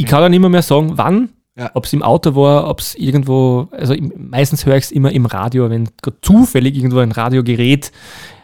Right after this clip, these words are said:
Speaker 2: in der Nähe ist, äh, dann wird's meistens kurz, kurz, äh,
Speaker 1: Ja.
Speaker 2: abgespielt
Speaker 1: Ja.
Speaker 2: worden haben, haben
Speaker 1: Ja.
Speaker 2: werden sein.
Speaker 1: Ich wurde, ich wurde sehr früh gewammt. Ich glaub, das ist Negativrekord und zwar schon Ende November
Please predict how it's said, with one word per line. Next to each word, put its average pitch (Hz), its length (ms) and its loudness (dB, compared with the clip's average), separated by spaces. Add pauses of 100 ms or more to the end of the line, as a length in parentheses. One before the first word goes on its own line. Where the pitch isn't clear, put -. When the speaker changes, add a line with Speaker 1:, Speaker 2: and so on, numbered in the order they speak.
(220)
Speaker 2:
in 120 200 -2
der 120 140 2
Nähe 131 320 4
ist, - 300 -4 (1300)
äh, 123 360 4 (480)
dann 135 380 2
wird's 139 260 2 (140)
meistens 123 400 -4
kurz, - 360 -4 (680)
kurz, - 400 -6
äh, 339 80 -14
Speaker 1:
Ja. 135 80 -8
Speaker 2:
abgespielt - 640 -2 (240)
Speaker 1:
Ja. 101 80 -18 (160)
Speaker 2:
worden 127 520 -2
haben, 120 280 0 (180)
haben 117 300 -4
Speaker 1:
Ja. 120 60 0
Speaker 2:
werden 107 360 -2
sein. 110 240 -6
Speaker 1:
Ich 151 100 -4
wurde, 160 220 -4 (160)
ich 135 140 -14
wurde 139 140 -4
sehr 117 280 -6
früh 127 260 -8
gewammt. 117 420 -10
Ich 113 80 -16
glaub, 113 120 -12
das 113 160 -14
ist 110 300 -12
Negativrekord 117 880 -10
und 120 100 -10
zwar 120 200 -8
schon 127 280 -8
Ende 151 300 -4
November 123 540 -6